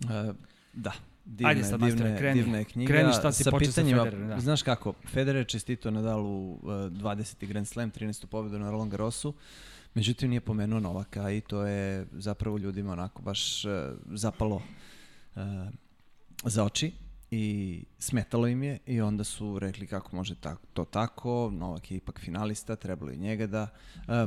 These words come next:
Speaker 1: pomene,
Speaker 2: A to je
Speaker 1: da
Speaker 2: ovo
Speaker 1: ga
Speaker 2: Željko,
Speaker 1: stavi u
Speaker 2: Željko
Speaker 1: bilo kakav
Speaker 2: Kovačević, to je prvo
Speaker 1: kontekst,
Speaker 2: pitanje, da.
Speaker 1: tako je,
Speaker 2: Da.
Speaker 1: tako je, tako je. Pa da, krenuli smo od starta i onda je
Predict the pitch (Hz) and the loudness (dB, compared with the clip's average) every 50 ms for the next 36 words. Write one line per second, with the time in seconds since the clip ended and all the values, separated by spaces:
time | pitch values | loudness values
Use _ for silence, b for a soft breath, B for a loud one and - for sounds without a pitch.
0 | - - - 104 104 104 104 104 107 104 104 101 98 95 95 117 147 - 143 143 | 2 0 0 2 2 2 2 2 2 2 2 0 0 2 0 0 2 4 6 6
1 | 135 123 117 151 165 - 127 117 117 113 127 165 - 113 113 110 110 139 135 135 | 6 8 8 8 8 8 8 8 8 10 8 8 10 10 8 8 10 10 8 8
2 | - - - 151 120 101 - - 139 123 - 127 127 120 123 120 117 104 - 113 | 8 8 6 6 6 4 4 4 4 4 6 8 8 8 8 6 4 2 2 2
3 | 104 104 101 104 107 98 92 - - - 127 113 107 92 90 95 - - 104 104 | 4 4 4 2 2 2 0 -4 -6 -4 0 0 0 0 0 -2 -4 -4 -4 -2
4 | 107 - 123 123 131 120 95 - 107 104 101 101 107 101 - - 104 98 - 123 | 0 2 4 4 6 4 2 0 -2 0 0 0 0 -2 -2 -4 -6 -4 -2 0
5 | 135 143 139 - 165 165 165 165 160 160 156 135 87 - 143 147 143 | 0 0 0 0 0 2 2 4 4 2 2 2 0 0 0 0 0